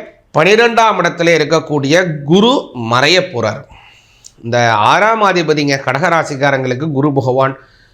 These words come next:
அவர் பன்னெண்டுல போறது நல்லது. பல தடவை இதை முன்னாடியே சொல்லியிருக்கேன் உங்களுக்கு. "கெட்டவன் கெட்டடில் கிட்டிடும் ராஜயோகம்" அப்படின்னு சொல்லுவாங்க. அதனால இந்த பன்னெண்டுல குரு மறையிறது நல்லது.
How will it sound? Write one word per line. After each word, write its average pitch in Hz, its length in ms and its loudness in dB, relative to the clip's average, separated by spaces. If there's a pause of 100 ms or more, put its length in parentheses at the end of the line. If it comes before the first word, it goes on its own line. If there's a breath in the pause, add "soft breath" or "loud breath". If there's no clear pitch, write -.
(160 soft breath)
அவர் 151 220 2
பன்னெண்டுல 190 640 2 (120)
போறது 160 340 0
நல்லது. 165 640 0
பல - 160 0
தடவை 170 180 0
இதை 160 120 2
முன்னாடியே 151 360 0
சொல்லியிருக்கேன் 147 360 0
உங்களுக்கு. 135 360 0
"கெட்டவன் 165 520 0
கெட்டடில் 147 460 -2
கிட்டிடும் 180 640 0
ராஜயோகம்" 165 960 2 (240)
அப்படின்னு 139 280 -4
சொல்லுவாங்க. 123 520 -6 (680 soft breath)
அதனால 170 240 2
இந்த 175 140 0
பன்னெண்டுல 180 560 0
குரு 175 200 4
மறையிறது 175 720 2
நல்லது. 147 520 0